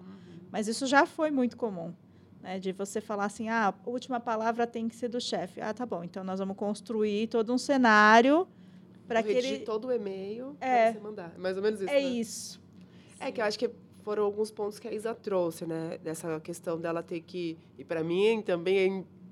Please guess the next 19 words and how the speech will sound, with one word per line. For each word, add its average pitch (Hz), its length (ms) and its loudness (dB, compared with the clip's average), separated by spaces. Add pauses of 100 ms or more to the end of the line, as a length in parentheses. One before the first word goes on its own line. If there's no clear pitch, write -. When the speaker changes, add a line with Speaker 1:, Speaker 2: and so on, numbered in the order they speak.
Speaker 2:
emblemático, 196 880 -2
ela 190 580 0 (480)
olha 190 180 -2
pra 190 180 -2
amiga 185 300 2
dela 180 320 4
lá, 185 200 4
que 196 120 -10
é 180 40 -4
a 170 60 -6
secre-, 170 360 -10
é 170 220 -8
a, 160 440 -6
não 185 80 -2
é - 20 0
secretária, 180 540 -6
ela 165 180 -6
é 165 100 -4
assistente. 208 340 -4